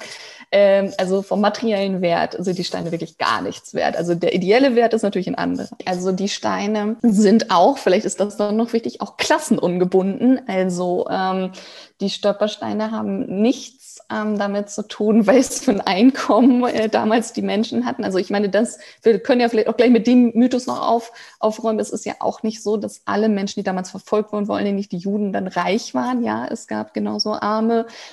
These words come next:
Menschen, die verfolgt wurden, wie Reiche und, ähm, ja, auch viele Kommunisten natürlich zum Beispiel, für die verlegen wir auch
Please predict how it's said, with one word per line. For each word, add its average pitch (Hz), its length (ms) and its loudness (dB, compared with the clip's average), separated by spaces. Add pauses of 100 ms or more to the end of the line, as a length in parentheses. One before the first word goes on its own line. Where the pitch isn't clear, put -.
Menschen, 220 360 0
die 214 100 -2
verfolgt 214 460 -4
wurden, 214 240 -6
wie 202 80 -6
Reiche 220 800 -4
und, 196 480 -8
ähm, 196 500 -4
ja, 190 160 2
auch 185 80 0
viele 202 160 -4
Kommunisten 190 600 -2
natürlich 180 340 -6
zum - 120 -10
Beispiel, 185 240 -8
für - 140 -12
die 180 120 -8
verlegen 185 360 -8
wir 185 180 -4
auch 190 200 0